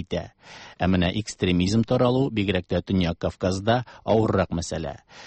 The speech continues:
Мондагы ислам Мәскәүгә, җирле түрәләргә, хәерчелеккә, коррупциягә каршы тору хисләре белән сугарылган.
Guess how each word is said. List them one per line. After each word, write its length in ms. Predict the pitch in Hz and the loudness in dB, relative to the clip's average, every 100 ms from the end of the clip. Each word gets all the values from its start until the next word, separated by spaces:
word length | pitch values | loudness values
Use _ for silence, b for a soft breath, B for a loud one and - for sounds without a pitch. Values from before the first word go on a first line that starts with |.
| B - | B -2
Мондагы 440 | 92 90 113 156 123 | 0 2 2 0 -4
ислам 400 | - 104 101 107 123 | -4 0 2 4 2
Мәскәүгә, 640 | - 104 90 90 90 85 101 | 0 -2 -2 0 0 0 -2
җирле 400 | 98 104 95 110 | 0 0 2 0
түрәләргә, 600 | 110 101 98 95 95 92 - | 2 2 2 0 0 -2 0
хәерчелеккә, 840 | 110 117 - 98 87 _ 104 101 | 0 0 -2 -4 -4 _ -2 -2
коррупциягә 720 | - 90 110 117 113 104 104 | 0 0 0 -2 -2 0 0
каршы 320 | - 104 - | 2 0 0
тору 240 | 110 98 101 | -2 0 0
хисләре 440 | 104 - 98 104 98 | -2 -2 0 2 2
белән 160 | 95 | 0
сугарылган. 720 | - 92 90 90 85 80 73 | 0 0 0 0 -2 -2 -4